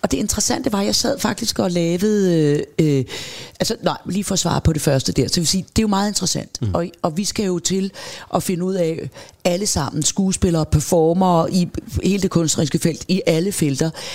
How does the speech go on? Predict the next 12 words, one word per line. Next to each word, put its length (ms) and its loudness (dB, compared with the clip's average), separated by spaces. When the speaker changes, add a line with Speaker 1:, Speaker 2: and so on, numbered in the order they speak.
Speaker 1:
hvordan 400 -2
kan 220 0
vi 80 -2
bevare 460 -2
vores 280 -2
rettigheder, 440 -2
Speaker 2:
Mm. 40 0
Speaker 1:
eller 140 0
hvordan 240 0
kan 200 2
vi 180 0
ligesom 480 2